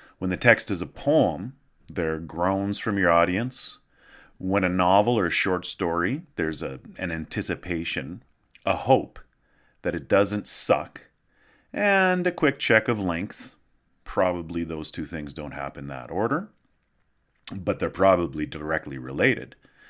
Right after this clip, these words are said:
And when a film is put up, Nothing but celebration, no matter how in-depth the analysis is promised to be afterward. No matter how old the film is, it, how dead the actors,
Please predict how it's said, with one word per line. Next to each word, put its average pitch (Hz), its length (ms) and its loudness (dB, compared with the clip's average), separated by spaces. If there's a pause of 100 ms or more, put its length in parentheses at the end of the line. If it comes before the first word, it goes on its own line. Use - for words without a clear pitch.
(420)
And 104 160 0
when 98 140 2
a 87 80 0
film 147 680 0 (140)
is 123 180 -2
put 139 160 0
up, 135 300 6 (720)
Nothing 131 420 6
but 127 140 -2
celebration, 98 760 2
no 87 80 -4
matter 85 300 -2
how 107 480 0
in-depth 110 500 0
the 87 120 -4
analysis 87 800 -4
is - 120 -10
promised 78 480 -8
to 80 60 -10
be 78 280 -4
afterward. - 580 -10 (320)
No 92 80 -4
matter 87 240 4
how 95 400 -2 (160)
old 107 680 6
the 85 120 -4
film 82 340 -4
is, 98 160 0
it, 110 160 2 (260)
how 90 220 4
dead 87 300 0
the 104 140 4
actors, 82 600 2